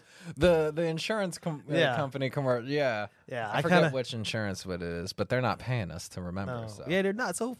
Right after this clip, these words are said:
Speaker 2: fuck. You know what? <laughs> Fuck you, insurance company, unless
Speaker 1: Unless you want us to become your, uh, parental figures.
Speaker 2: You see this guy right here? I do awesome ad reads. You ready for this?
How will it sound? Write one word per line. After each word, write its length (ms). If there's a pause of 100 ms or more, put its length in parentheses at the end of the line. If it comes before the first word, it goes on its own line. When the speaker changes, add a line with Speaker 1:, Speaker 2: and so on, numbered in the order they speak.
Speaker 2:
fuck. 320 (320)
You 80
know 140
what? 360
<laughs> 0
Fuck 360
you, 320 (100)
insurance 420
company, 340 (320)
unless 840 (640)
Speaker 1:
Unless 340
you 140
want 280
us 200
to 100
become 420
your, 280
uh, 180 (840)
parental 500
figures. 420
Speaker 2:
You 100
see 100
this 180
guy 180
right 160
here? 240
I 80
do 160
awesome 360
ad 180
reads. 320
You 60
ready 160
for 120
this? 320